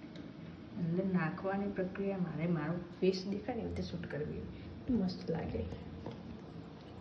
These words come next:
ખબર નહીં દેખાય કે નહીં દેખાતું. દેખાય?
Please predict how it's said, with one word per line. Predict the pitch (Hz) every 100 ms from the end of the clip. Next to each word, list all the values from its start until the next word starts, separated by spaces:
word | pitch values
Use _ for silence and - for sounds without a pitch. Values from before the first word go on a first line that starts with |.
| - - - - - - - - - - - - - - - - - - - - - - - - - - -
ખબર | 175 156
નહીં | 151 147
દેખાય | 143 - 165
કે | 143
નહીં | 139
દેખાતું. | 135 165 - - - - - - - - - - - - - - - - - - - -
દેખાય? | - 233